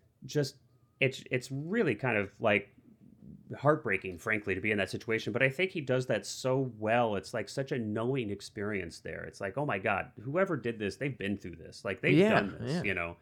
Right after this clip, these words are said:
Speaker 2: I, I,
Speaker 1: So
Speaker 2: um, I, I, like, that's, I think, on a more positive note where, like, we
Speaker 1: Yeah.
Speaker 2: totally agree. Like, I, I really,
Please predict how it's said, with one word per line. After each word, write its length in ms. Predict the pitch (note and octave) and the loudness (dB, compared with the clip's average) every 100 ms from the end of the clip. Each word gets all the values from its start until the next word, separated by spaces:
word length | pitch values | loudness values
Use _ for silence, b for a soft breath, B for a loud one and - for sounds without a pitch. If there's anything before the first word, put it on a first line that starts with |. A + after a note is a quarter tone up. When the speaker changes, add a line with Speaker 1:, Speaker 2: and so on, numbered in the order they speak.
| b | b
Speaker 2:
I, 180 | B2+ D#3 | 6 6
I, 220 | - C3+ | 6 6
Speaker 1:
So 120 | C#3+ C3+ | 10 10
Speaker 2:
um, 340 | C3 C3 - - | 8 2 -4 2
I, 160 | A2 | 4
I, 320 | D#3 A#2+ A#2 C3+ | 6 6 8 8
like, 340 | A2+ A#2 - | 6 4 6
that's, 520 | G#2+ B2 - - - - | 6 6 4 -4 -4 -2
I 80 | G2 | -2
think, 440 | - G#2 F#2 - - B B - | 2 2 2 -2 -14 B B -2
on 140 | G2+ | 0
a 40 | F#2+ | 2
more 160 | G2 | 2
positive 500 | - F2 G#2 G#2 F2+ | 2 4 4 4 0
note 300 | E2 D#2+ E2 | 0 -2 -2
where, 240 | F#2 E2+ E2+ | 2 2 2
like, 140 | E2 | 0
we 60 | D3+ | 0
Speaker 1:
Yeah. 160 | C#3+ | 0
Speaker 2:
totally 380 | F#2+ G#2+ A2 F2 | 4 4 4 2
agree. 160 | - - | -2 0
Like, 160 | F#2 F#2 | 2 6
I, 280 | G2 G#2 G2+ | 6 6 4
I 240 | F#2 F#2 G#2+ F2+ | 2 0 -4 -2
really, 560 | F#2+ G#2+ A2 G#2 G2+ | 4 4 4 2 -2